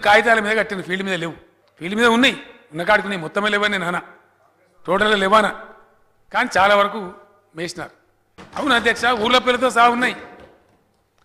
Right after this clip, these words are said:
ఆరు వందల ఇల్లు కట్టినట్టుంది అధ్యక్ష. వరికోలు అనే గ్రామం, పర్కాల నియోజకవర్గం, ధర్మారెడ్డి గారు, ఎమ్మెల్యే గారు, ఒక్క ఇల్లు లేదు అక్కడ, బిల్లులు తీసుకున్నారు, తినేసారు. అట్లా చాలా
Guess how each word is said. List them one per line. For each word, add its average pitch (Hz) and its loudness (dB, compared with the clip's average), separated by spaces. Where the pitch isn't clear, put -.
ఆరు 226 6
వందల 240 4
ఇల్లు 233 -2
కట్టినట్టుంది 226 0
అధ్యక్ష. 226 -2
వరికోలు 233 4
అనే 226 2
గ్రామం, 214 2
పర్కాల 208 2
నియోజకవర్గం, 220 0
ధర్మారెడ్డి 208 4
గారు, 190 2
ఎమ్మెల్యే 196 0
గారు, 165 -2
ఒక్క 185 -6
ఇల్లు 214 -2
లేదు 202 0
అక్కడ, - -14
బిల్లులు 190 -4
తీసుకున్నారు, 202 -4
తినేసారు. 156 -10
అట్లా 202 -8
చాలా 262 6